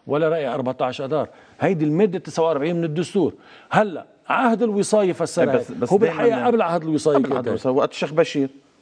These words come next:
Speaker 1: قبل، قبل عهد الوصاية، مزبوط.
Speaker 2: لأنه كانت القصة يعني اللي بيّنت إنه كانت معركة الشيخ بشير الجميل هو
Speaker 1: صحيح.
Speaker 2: تأمين نصاب الثلثين،
Speaker 1: صحيح.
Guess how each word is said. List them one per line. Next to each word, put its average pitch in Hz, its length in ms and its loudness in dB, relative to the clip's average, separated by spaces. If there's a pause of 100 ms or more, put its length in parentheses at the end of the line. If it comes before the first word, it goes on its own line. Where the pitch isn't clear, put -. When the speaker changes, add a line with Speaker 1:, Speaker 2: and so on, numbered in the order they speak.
(140)
Speaker 1:
قبل، 262 180 2
قبل 233 160 -2
عهد 175 140 -2
الوصاية، 151 280 -4
مزبوط. 185 220 2
Speaker 2:
لأنه 139 340 0
كانت 165 400 0
القصة 151 380 0
يعني 127 280 2
اللي 123 160 2
بيّنت 123 500 0
إنه 127 180 4
كانت 139 340 0
معركة 123 340 -2
الشيخ 117 240 0
بشير 120 320 -2
الجميل 117 480 0
هو 139 240 2
Speaker 1:
صحيح. 135 300 -2
Speaker 2:
تأمين 156 500 0
نصاب 156 340 2
الثلثين، 147 460 2
Speaker 1:
صحيح. 147 300 0